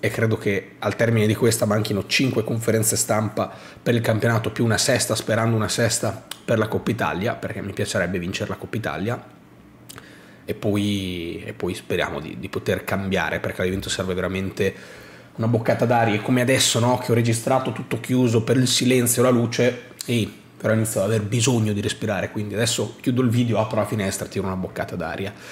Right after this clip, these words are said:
Noi ci vediamo anche oggi pomeriggio, il live, dove faremo una Q and A, e credo questa sera anche con, eh, un contenuto sul derby di Milano. Devo capire le tempistiche della partita, però secondo me qualcosina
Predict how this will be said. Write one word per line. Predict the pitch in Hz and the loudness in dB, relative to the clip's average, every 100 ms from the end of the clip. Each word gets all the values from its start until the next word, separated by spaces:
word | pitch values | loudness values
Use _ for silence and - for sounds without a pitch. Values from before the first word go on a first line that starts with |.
| - - | -16 -2
Noi | 143 | 0
ci | 139 | 4
vediamo | 139 127 127 | 6 6 6
anche | 127 123 | 4 4
oggi | 135 120 | 4 4
pomeriggio, | 120 120 135 143 139 160 190 - | 2 4 4 2 4 4 2 -4
il | - 110 | 0 4
live, | 107 95 98 117 123 151 | 4 4 4 4 6 4
dove | 127 104 | 4 -2
faremo | - 101 107 104 101 | 0 0 0 0 0
una | 98 101 92 90 | -2 -4 -4 -6
Q | - 104 | -2 0
and | 110 | 4
A, | 147 202 202 - - - - | 4 4 0 -12 -14 -16 -12
e | - 98 | -4 -4
credo | 101 151 127 | 2 2 2
questa | 123 - 113 | 0 0 2
sera | 139 135 113 | 2 2 2
anche | 123 110 | 2 0
con, | 110 120 107 | -2 -2 0
eh, | 107 104 | 0 0
un | 104 104 | -2 -2
contenuto | 104 107 110 110 110 107 | 0 0 2 0 0 -4
sul | - 104 | -4 0
derby | 104 104 104 | 2 2 0
di | 104 | 0
Milano. | 131 90 107 - - - | 2 2 0 -4 -8 -20
Devo | - 101 98 | -6 -4 -4
capire | - - 98 104 98 92 | -4 -6 -2 -2 -2 -2
le | 98 | -4
tempistiche | - 101 104 104 - 113 | -4 -4 -2 -4 -2 -2
della | 90 98 | 0 0
partita, | 113 - - - | -2 -4 -10 -10
però | - | -10
secondo | - - 104 | -10 -8 -4
me | 92 | -4
qualcosina | - 101 110 98 95 | -2 -2 0 -2 -2